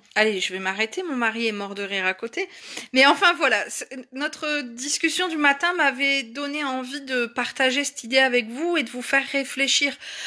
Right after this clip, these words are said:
Parce que moi non plus, je suis pas une donneuse de leçons, je vous dis pas, il faut pardonner, il faut faire ci, il faut faire ça. Moi, je dis, on fait ce qu'on peut comme on peut. Mais, mais, parfois, on peut aussi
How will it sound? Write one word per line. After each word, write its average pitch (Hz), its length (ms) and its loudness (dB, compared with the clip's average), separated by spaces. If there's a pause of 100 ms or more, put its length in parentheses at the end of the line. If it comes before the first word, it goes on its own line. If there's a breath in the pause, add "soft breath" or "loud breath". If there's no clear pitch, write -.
(120)
Parce 254 180 4
que 302 100 0
moi 302 180 4
non 302 140 0
plus, 330 180 2
je - 60 6
suis 320 100 2
pas 302 160 2
une 285 140 2
donneuse 262 360 0
de 247 120 -2
leçons, 262 340 -2
je 240 80 -6
vous 254 80 -4
dis 240 160 -6
pas, 269 300 4
il 269 100 -4
faut 294 280 -4
pardonner, 254 520 -6
il 262 140 -6
faut 285 200 -8
faire 254 240 -4
ci, 269 220 -6
il 254 60 -4
faut 240 160 -6
faire 254 180 -6
ça. 320 160 -2 (420 loud breath)
Moi, 294 120 6
je 311 80 4
dis, 262 120 4
on 277 80 6
fait 294 140 2
ce 294 80 -4
qu'on 285 160 -2
peut 302 160 -2
comme 277 240 -2
on 262 80 -2
peut. 311 240 -2 (920)
Mais, 220 320 2 (440 loud breath)
mais, 285 360 6 (140)
parfois, - 720 0
on 240 140 -4
peut 294 180 -2
aussi 285 540 -4